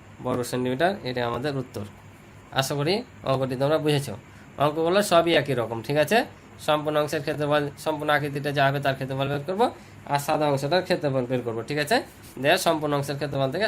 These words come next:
সাদা অংশের ক্ষেত্রফল বাদ দিলে আমরা রঙিন করা অংশের ক্ষেত্রফল পাবো। তো এখানে চারটা অঙ্ক দেওয়া আছে, চারটায় দেখো সাদা অংশটা ত্রিভুজ দেওয়া আছে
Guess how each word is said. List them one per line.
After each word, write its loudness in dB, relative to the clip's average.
সাদা 0
অংশের -2
ক্ষেত্রফল -4
বাদ 0
দিলে 0
আমরা 6
রঙিন 4
করা 4
অংশের -4
ক্ষেত্রফল -2
পাবো। -4
তো -4
এখানে -2
চারটা 2
অঙ্ক 0
দেওয়া 4
আছে, -4
চারটায় 0
দেখো 0
সাদা 2
অংশটা -2
ত্রিভুজ 0
দেওয়া 2
আছে -10